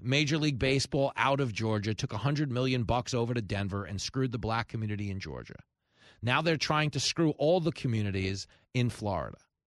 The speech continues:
Okay? Yes, I hope they fail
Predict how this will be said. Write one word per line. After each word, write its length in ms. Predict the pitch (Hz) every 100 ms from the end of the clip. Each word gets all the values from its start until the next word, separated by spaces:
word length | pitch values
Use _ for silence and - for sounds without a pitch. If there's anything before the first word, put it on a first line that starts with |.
| _ _ -
Okay? 440 | 117 135 127 123 -
Yes, 420 | - 165 143 - -
I 120 | 113
hope 260 | 104 104 -
they 160 | 80
fail 600 | - - 147 120 117 156